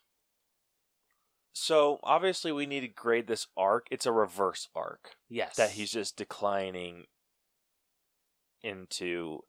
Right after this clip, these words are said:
Speaker 1: <sighs> more, like,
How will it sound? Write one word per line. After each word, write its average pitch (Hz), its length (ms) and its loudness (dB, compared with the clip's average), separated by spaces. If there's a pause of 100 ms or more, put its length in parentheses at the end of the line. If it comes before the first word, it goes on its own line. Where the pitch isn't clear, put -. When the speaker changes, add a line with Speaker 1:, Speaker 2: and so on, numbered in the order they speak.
(1600)
Speaker 1:
<sighs> - 340 -8 (400)
more, 101 340 2
like, 87 340 0